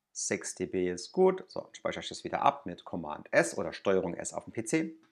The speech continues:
Was nehme ich noch ganz oft? Äh, eigentlich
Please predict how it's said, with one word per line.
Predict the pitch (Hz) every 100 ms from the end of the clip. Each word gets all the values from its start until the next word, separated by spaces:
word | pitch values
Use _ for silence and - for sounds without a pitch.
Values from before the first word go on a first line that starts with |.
| _ _ _ _ _ _ _ _ _ _ _ _ _ _ _ -
Was | 110 120
nehme | 120 117
ich | 113
noch | 123 -
ganz | 127 127
oft? | - 120 120 - - - - - -
Äh, | 104 104 107 101
eigentlich | - 110 180 202 170 185 196 - -